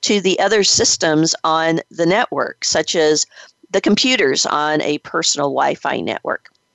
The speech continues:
just to name a few of the many risks that smart devices bring, along with, of course, the really cool things that they can do. So I have two tips related to this. Number one,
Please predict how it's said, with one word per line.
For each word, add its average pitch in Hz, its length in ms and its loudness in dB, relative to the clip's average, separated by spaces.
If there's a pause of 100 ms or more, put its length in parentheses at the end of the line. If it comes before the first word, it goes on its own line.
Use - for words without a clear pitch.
(200)
just - 260 0
to 240 60 0
name 185 220 2
a 160 40 2
few 156 240 0
of 139 60 0
the 139 80 -2
many 160 360 4
risks - 420 0
that 147 160 -2
smart - 440 -2 (220)
devices 151 560 0
bring, 165 380 0
along 208 520 2
with, 151 300 -2
of 151 160 -6
course, 170 580 0 (300)
the 165 100 -4
really 185 400 2
cool 214 480 2
things 135 460 -2
that 143 160 -6
they 139 120 -2
can 143 260 -2
do. 156 160 2 (500)
So 208 180 2
I 190 120 2
have - 340 -4
two 294 320 -4 (160)
tips - 560 0
related 160 640 -2
to - 140 -6
this. - 440 -2 (1000)
Number 170 260 2
one, 143 360 0